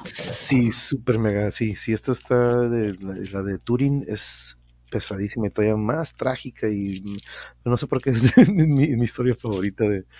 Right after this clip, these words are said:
del mundo de Tolkien, pero este, porque aparte de que, pues, es un gran guerrero y se la mega rifa toda su vida, este, pero, mm, tiene unos,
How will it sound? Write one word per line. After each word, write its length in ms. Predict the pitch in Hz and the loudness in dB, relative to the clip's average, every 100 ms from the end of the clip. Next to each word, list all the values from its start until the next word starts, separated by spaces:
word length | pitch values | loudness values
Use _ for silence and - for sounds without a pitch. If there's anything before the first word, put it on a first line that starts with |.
| - - - - - | -20 -20 -20 -20 -12
del 180 | 107 98 | -8 -6
mundo 280 | 101 101 113 | -4 0 0
de 100 | 98 | 0
Tolkien, 520 | - 98 - 104 92 _ _ | -2 -6 -6 -12 -12 _ _
pero 220 | - 95 90 | -6 -4 -4
este, 300 | - - 82 80 - | -8 -12 -12 -12 -6
porque 240 | 110 107 117 | -4 0 2
aparte 300 | 135 135 156 | 2 2 2
de 120 | 123 | 2
que, 140 | 113 | 0
pues, 240 | 101 - - | -4 -6 -6
es 140 | - | -4
un 140 | 123 117 | -2 0
gran 260 | 113 113 | 0 0
guerrero 500 | 110 107 104 110 107 | 0 -2 0 2 2
y 140 | 98 92 | 0 -4
se 160 | - | -6
la 100 | 92 | -6
mega 260 | 87 90 92 | -8 -8 -8
rifa 320 | 104 101 110 | -8 -6 -6
toda 220 | - 110 | -2 -2
su 140 | 110 95 | -2 -6
vida, 220 | 98 135 - - - - - _ _ | -8 -8 -12 -20 -20 -20 -20 _ _
este, 300 | 98 - - 92 | -14 -12 -8 -6
pero, 240 | 95 87 85 | -4 -6 -6
mm, 120 | 85 82 82 - - - - - - - | -10 -14 -16 -18 -20 -20 -18 -16 -16 -8
tiene 240 | 104 98 | -6 -2
unos, 180 | 104 101 | -2 -4